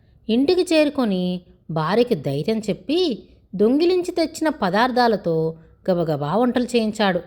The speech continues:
సాధు సత్తములను పిలిచి బంతులుగా కూర్చోబెట్టి వడ్డించి, "అయ్యా, ఆలస్యమైనందుకు క్షమించండి,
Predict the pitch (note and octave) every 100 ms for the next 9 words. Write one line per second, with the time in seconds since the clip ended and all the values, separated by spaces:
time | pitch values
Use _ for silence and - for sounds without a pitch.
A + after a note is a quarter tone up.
0 | - _ _ _ - F3 D#3+ G#3+ B3 F3
1 | - A#3+ B3 G#3+ F3 E3 E3 E4 G4 C#4
2 | - - - F#3+ A3 D4 F4+ F4+ F4 A3
3 | A#3 C#4+ A#3 F#3 - D#3+ C#3+ C#3 F3 E3+
4 | D4+ F#4 A3 - _ - E3+ D#3+ A#3 E4+
5 | - _ - D#3 E3+ A#3+ - A3 G3 F3
6 | E3 - - E3+ G#3 G#3 F3 C#3+